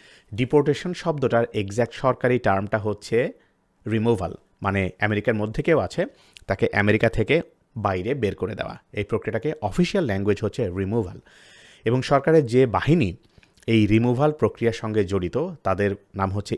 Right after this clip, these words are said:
ইআরও, Enforcement and Removal Operation। ইআরও মানে হচ্ছে বলপূর্বক এই দেশ থেকে বের করে দেওয়ার প্রক্রিয়ার যে অভিযান, অভি-, অপারেশন বাংলা হচ্ছে অভিযান,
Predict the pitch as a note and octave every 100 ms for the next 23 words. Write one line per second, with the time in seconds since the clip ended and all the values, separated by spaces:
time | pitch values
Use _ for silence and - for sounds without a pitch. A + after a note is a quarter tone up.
0 | - A2 A2 G2+ C3+ G#3+ - G2 - B2
1 | - F3+ - - G2+ C3+ - _ _ -
2 | G2+ G2 A#2 B2 G#2 - G2 - G2 A#2
3 | A#2 - G#2+ G#2 - B2 G#2 - _ -
4 | G2 G2+ G#2+ - A#2+ A#2 - - - G2
5 | G#2+ B2 C3 C3+ C3+ C#3+ - _ _ _
6 | G#2+ G#2+ G#2+ - _ G#2+ G#2+ A2 - B2
7 | C#3 G2 A2 A2+ C#3+ C3 B2+ B2+ - A2+
8 | - A#2+ A#2+ A#2+ G#2 G#2 G2 - A#2+ C#3
9 | A2 E2+ G2 - A2 A2 B2 G#2+ G#2+ A#2
10 | G#2 A2 G2